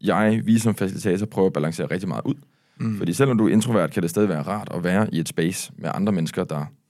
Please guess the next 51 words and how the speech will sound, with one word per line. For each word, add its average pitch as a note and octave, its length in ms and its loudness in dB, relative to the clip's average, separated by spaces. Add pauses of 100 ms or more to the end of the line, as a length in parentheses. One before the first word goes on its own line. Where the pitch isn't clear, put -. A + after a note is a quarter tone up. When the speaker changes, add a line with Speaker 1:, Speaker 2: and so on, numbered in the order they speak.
(340)
Speaker 2:
Ja. G2+ 120 -4 (360)
Speaker 1:
arbejder D#2+ 280 -4
med D2 80 -4
sig - 120 -14
selv. - 140 -8 (300)
Speaker 2:
Ja, - 60 -4
fordi A#2 120 -2
man B2 140 0
kan A#2+ 100 -2
jo A2+ 60 -6
godt, B2 320 -6
altså, A#2 180 -6
de A#2 200 -6
introverte B2 440 0
typer, A#2+ 340 -6 (160)
altså, - 260 -10
der A2+ 60 -4
er A2 40 -2
jo G#2+ 40 -4
sikkert A2+ 220 -6
nogen, A2 160 -4
der A2+ 60 -6
kan G#2+ 80 -8
lægge G#2+ 240 -8
genkendelse A2 360 -4
til, G#2+ 260 -4
at A2 120 -16
du G#2+ 40 -6
er G#2 40 -4
i G2+ 40 -4
den G2 140 -8
her G#2+ 60 -8
følelse G#2+ 460 -4
af - 20 -4
at F#2+ 80 -8
blive A2 100 -10
trukket F#2+ 340 -8
frem G2 280 -6
i G#2 40 -12
klassen, F#2+ 400 -10
for - 100 -18
eksempel G2 340 -12
i F2+ 40 -10
folkeskolen - 580 -12
og - 60 -14
sådan - 140 -14
noget, - 180 -10
ikke? C3+ 160 -6
Speaker 1:
Ja, G#2 100 2
ja, E2+ 220 -4
ja. C2+ 60 -6